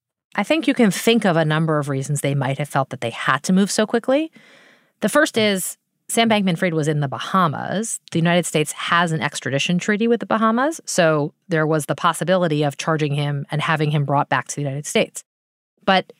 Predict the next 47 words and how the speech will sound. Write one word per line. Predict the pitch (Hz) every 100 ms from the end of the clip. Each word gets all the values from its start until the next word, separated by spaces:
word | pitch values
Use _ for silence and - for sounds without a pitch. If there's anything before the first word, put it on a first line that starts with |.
| -
when | 185 196
you | 185
launch | 202 240 233
a |
big | 185 180
investigation | 160 156 - 151 180 - 139 147
and | 135
you |
start | - 147
talking | - 135 -
to | -
people | 139 135 143
and | 143
demanding | 135 139 139 139
documents, | 170 185 151 135 143 - _ _ _
the | 175
people | - 302 240
you're | 185
investigating | 156 196 - 147 151 147 147 -
are | 160
gonna | 165 151
know | 160 165
you're | 147
investigating | 139 185 190 135 104 104 113
them. | 113 208 _ _ - _ _ _ -
And | 196 196
there's, | 196 - _ -
of | 196
course, | 214 190
always | 180 170
the | 165
possibility | - 165 - 247 349 190 180
that | 180
someone | - 185 175 175
decides, | 165 - 151 151 151 156 151 - _ _ _ _
you | 170
know, | 160
"I'd | 185
rather | 180 165 156
live | 151
in | 156
Venezuela | 147 143 143 202 226 110 147 202 _ _ _ -
where | 175
there's | 160 160
no | 196
extradition | - - 98 - 120
treaty | - 131 131 190